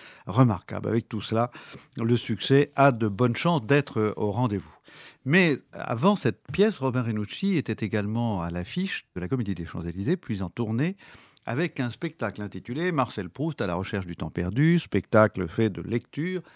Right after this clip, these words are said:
d'extraits de cette œuvre, spectacle qui constitue vraiment, pour ceux qui aiment la rencontre la plus directe et la plus simple possible entre de grands textes et de grands comédiens,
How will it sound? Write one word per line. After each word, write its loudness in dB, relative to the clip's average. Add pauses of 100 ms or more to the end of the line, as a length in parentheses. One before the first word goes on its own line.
(320)
d'extraits -6
de -8
cette -10
œuvre, -2 (240)
spectacle -8
qui -16
constitue -4
vraiment, 2
pour -8
ceux 0
qui 2
aiment 4
la 0
rencontre -4
la -6
plus -12
directe -8
et -12
la -10
plus -14
simple -4
possible -6 (360)
entre -6
de -8
grands 2
textes -4
et -6
de -8
grands 0
comédiens, -2